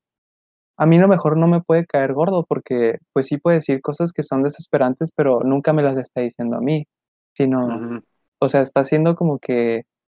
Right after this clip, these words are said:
Speaker 1: muy, muy audible su voz en todo el salón y, y yo creo que por, como que por esa exposición que se está dando a él mismo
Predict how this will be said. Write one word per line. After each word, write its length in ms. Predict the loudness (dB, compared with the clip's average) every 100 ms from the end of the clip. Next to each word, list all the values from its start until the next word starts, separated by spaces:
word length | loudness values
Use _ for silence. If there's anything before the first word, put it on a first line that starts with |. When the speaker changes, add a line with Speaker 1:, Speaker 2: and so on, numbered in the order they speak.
| _ _ -6
Speaker 1:
muy, 840 | 0 4 4 4 4 2 0 0
muy 220 | 2 4
audible 460 | 6 6 4 4 2
su 120 | 0
voz 200 | 0 0
en 120 | 0 2
todo 120 | 4
el 60 | 4
salón 420 | 0 0 0 0
y, 280 | 0 -4 -8 _
y 160 | -4 -2
yo 100 | -2
creo 140 | -2
que 120 | -4
por, 320 | -4 -2 -4 -6
como 180 | -8
que 100 | -6
por 160 | -2 0
esa 140 | 0 -4
exposición 460 | -2 -2 0 -4
que 100 | -2
se 80 | -4
está 200 | -2 -2
dando 200 | -2 0
a 60 | 0
él 80 |
mismo 300 | 0 -2 -4